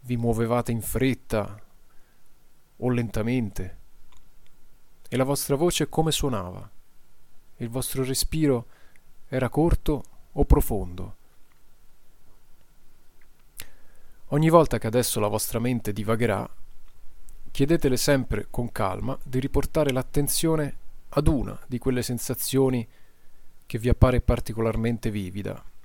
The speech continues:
e usatela come ancora per tornare a dedicarvi al vostro corpo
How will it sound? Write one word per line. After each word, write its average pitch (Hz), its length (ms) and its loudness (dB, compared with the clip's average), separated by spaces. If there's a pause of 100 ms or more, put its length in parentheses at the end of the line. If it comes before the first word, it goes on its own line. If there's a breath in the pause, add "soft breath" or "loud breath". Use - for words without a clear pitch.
(200)
e 139 40 2
usatela 135 500 2
come 127 300 0
ancora 113 680 -2 (380)
per 135 180 4
tornare 120 640 2 (280)
a 123 100 -8
dedicarvi 127 840 0 (120)
al 117 180 -6
vostro 123 400 -2
corpo 113 520 2